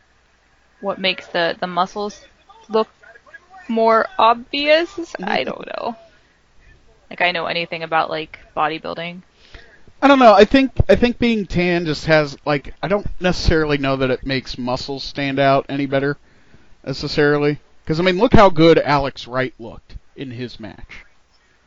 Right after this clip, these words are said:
Speaker 2: Like, there's, he definitely had some definition without being tan.
Speaker 1: Yeah, I just know, like, if you look at, like, any, like, pro-, like, professional bodybuilder thing, they always have, like, the, the super fake tan, like, shiny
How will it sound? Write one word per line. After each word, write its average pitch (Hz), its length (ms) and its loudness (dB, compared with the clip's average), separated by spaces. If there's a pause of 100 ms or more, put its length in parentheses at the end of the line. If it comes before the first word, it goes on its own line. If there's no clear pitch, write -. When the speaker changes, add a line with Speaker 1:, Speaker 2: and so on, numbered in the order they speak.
(400)
Speaker 2:
Like, 139 120 -14
there's, 156 420 -2 (240)
he 147 120 -12
definitely 175 500 2
had 151 240 -2
some 143 180 -10
definition 127 560 -4
without 117 380 -8
being 110 260 -16
tan. 85 340 -18 (1120)
Speaker 1:
Yeah, 196 280 0
I 220 100 2
just 247 160 -6
know, 339 100 4 (120)
like, 262 160 -2 (500)
if 226 140 -6
you 247 100 -4
look 220 140 -2
at, - 100 -2
like, 196 120 -2
any, 190 180 -4
like, 170 260 -4
pro-, - 240 -14 (240)
like, 165 220 -4
professional 175 500 -8
bodybuilder 165 560 -2
thing, 165 160 -12
they 165 140 2
always 165 300 0
have, 156 200 -4
like, 160 220 -6
the, 160 380 -4 (160)
the 185 60 -12
super 180 460 -4
fake 185 320 -4
tan, 180 560 -4 (1300)
like, 170 160 -10
shiny 175 640 -4